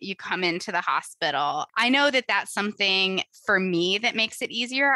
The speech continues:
I've done a fair bit of relief work, and every hospital is different as far as what the expectations are for the doctors versus technicians and nurses versus C S Rs, how comfortable everybody is with communication. What are your feelings as far as,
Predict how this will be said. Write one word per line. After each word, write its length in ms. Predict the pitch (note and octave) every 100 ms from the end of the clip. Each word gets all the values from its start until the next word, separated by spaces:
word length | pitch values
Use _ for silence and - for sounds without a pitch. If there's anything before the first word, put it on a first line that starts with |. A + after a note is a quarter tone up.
| G#3+
I've 200 | G3 G3
done 320 | G3+ G3+ G3
a 100 | F#3+
fair 240 | - A3
bit 140 | A#3 C4+
of 100 | C4
relief 360 | G#3+ F3 F3 G3
work, 260 | A3 C4 -
and 420 | A#3 G#3+ G#3+ G#3 G3
every 220 | G#3+ C#4+
hospital 400 | C#4+ C#4+ C#4+ C4+
is 100 | A3+
different 400 | A3 - E3+ D3+
as 160 | G3
far 180 | - F#3
as 120 | F#3+ -
what 160 | F#3+
the 100 | -
expectations 680 | F3+ - F#3 - F#3+ - F#3
are 180 | D#3 D#3+
for 140 | F3
the 80 | F3
doctors 500 | B3+ - - C#4+ C4
versus 500 | A3+ F#3+ - F3 F3 - - -
technicians 460 | - G3+ G#3 G3 G3
and 120 | F3
nurses 380 | G#3+ A3+ A3+ G#3
versus 300 | F3+ G3 F3+
C 160 | - F#3
S 160 | F3 G3+
Rs, 340 | F#3 F#3 F#3
how 220 | - F3+
comfortable 460 | F3 G#3 G#3 G3 F#3+
everybody 400 | F#3 F#3+ F3+ F3+
is 160 | F3+ F#3
with 140 | F#3
communication. 1000 | - G3+ E3+ E3+ F#3+ F3 - G3 F#3+ G3 - - _ _ _
What 380 | G3+ A#3+ G4 A#4+ -
are 280 | D#4+ C4+ B3+
your 440 | - G3 G#3+ A3 A3+
feelings 500 | - G#3 G3 F#3+ F#3+
as 240 | E3+ G3+
far 460 | - G#3 G3 F#3+ F#3
as, 440 | - F#3 E3 F3